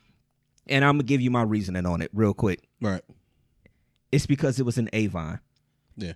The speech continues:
Speaker 1: And what I me-, my thought process behind the whole thing was, this is an event that's gonna be ninety-nine percent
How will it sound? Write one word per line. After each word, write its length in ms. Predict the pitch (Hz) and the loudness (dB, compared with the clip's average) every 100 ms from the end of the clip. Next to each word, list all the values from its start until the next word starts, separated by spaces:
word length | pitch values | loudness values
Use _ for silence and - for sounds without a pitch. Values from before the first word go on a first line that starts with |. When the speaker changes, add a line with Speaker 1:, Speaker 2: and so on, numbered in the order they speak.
| - | 2
Speaker 1:
And 580 | 127 120 113 107 98 - _ _ _ _ _ | 4 4 2 0 -2 -8 _ _ _ _ _
what 240 | 113 127 143 | -2 2 4
I 80 | 151 | 2
me-, 260 | 135 143 - _ _ _ _ _ - | 0 -2 -8 _ _ _ _ _ -2
my 200 | 151 143 | 0 2
thought 320 | 175 196 - | 2 2 2
process 280 | 180 175 170 | 0 0 0
behind 280 | 165 151 | 0 2
the 40 | 139 | 2
whole 200 | 139 123 | 4 4
thing 320 | 127 123 110 | 2 0 0
was, 420 | 107 101 98 - - _ _ _ _ _ _ _ _ _ _ _ - | 0 -2 -4 -8 -18 _ _ _ _ _ _ _ _ _ _ _ -4
this 220 | 151 160 | -2 -2
is 120 | 156 | -4
an 80 | 160 | -2
event 300 | 139 127 113 | 0 0 0
that's 160 | 123 113 | -2 -2
gonna 240 | 127 117 | -2 -2
be 420 | 117 117 110 107 101 | 0 0 0 -2 -2
ninety-nine 1120 | 104 117 127 131 123 123 113 120 120 113 110 | -2 -2 0 0 0 0 0 0 0 0 -2
percent 580 | 104 104 101 - 104 95 | -4 -6 -6 -6 -4 -6